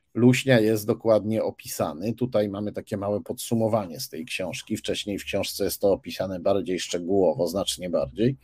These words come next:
A podsumowanie mówi tak. Luśnia był konfidentem komunistycznych służb specjalnych.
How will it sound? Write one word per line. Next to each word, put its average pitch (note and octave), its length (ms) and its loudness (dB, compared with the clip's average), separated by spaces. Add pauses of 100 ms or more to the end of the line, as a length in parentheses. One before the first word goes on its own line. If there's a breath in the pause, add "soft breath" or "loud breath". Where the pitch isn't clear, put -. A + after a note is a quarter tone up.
(760 loud breath)
A D3 100 12
podsumowanie E3 720 12
mówi B2+ 380 12
tak. - 460 2 (120)
Luśnia F3+ 460 12
był D#3+ 200 12
konfidentem C#3 760 8
komunistycznych C3 800 4
służb - 400 -4
specjalnych. D2+ 800 -6